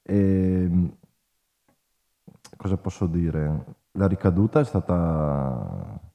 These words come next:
beh, il mio percorso con l'alcol intanto è stato,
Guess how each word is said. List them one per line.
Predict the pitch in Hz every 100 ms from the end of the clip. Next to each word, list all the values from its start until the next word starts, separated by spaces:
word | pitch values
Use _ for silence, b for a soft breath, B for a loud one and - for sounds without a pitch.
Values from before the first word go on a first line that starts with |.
| _
beh, | -
il | 117
mio | 120
percorso | 120 117 160 - 175
con | 113
l'alcol | 87 90 117 160 143
intanto | 95 87 92 98 127 127 - - - _
è | -
stato, | - 85 - 95 90 90 85 - - _